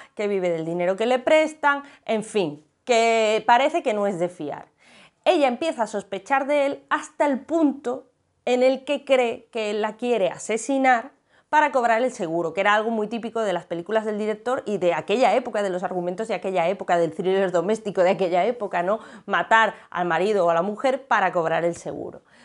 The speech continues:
Pues a partir de ahí vamos a ver, vamos a ver cómo se desarrolla la historia. A mí es que el director me gusta mucho y en esta película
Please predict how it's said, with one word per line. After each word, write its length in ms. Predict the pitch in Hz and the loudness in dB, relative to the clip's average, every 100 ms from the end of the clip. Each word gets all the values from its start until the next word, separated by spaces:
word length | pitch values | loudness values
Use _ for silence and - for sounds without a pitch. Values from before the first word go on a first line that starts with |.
| - | -4
Pues 180 | 285 302 | 2 4
a 80 | 285 | 4
partir 260 | 349 262 | 2 2
de 100 | 294 | 2
ahí 220 | 269 254 - | 2 2 -2
vamos 420 | 190 208 202 202 | 2 2 2 0
a 100 | 180 | 0
ver, 300 | 175 185 185 | 2 2 0
vamos 360 | 185 208 214 208 | -2 0 0 0
a 100 | 202 | 0
ver 240 | 202 202 | 0 -2
cómo 220 | - 202 202 | -2 -2 -2
se 100 | 208 | -4
desarrolla 480 | 196 196 170 175 | -4 -4 -2 0
la 140 | 175 202 | 0 -2
historia. 520 | - - - - - - - - - | -8 -12 -10 -12 -18 -20 -20 -16 2
A 160 | 240 | 4
mí 140 | 247 294 | 4 2
es 100 | 302 | 0
que 80 | 302 | -2
el 60 | |
director 320 | 262 247 240 | 0 0 0
me 100 | 247 | 0
gusta 300 | 226 240 220 | -2 -2 -2
mucho 420 | 208 202 208 285 - | -2 -4 -2 -4 -2
y 120 | 220 | 0
en 100 | 226 | 0
esta 180 | 247 247 | 0 0
película 460 | 240 233 254 254 | 0 0 2 2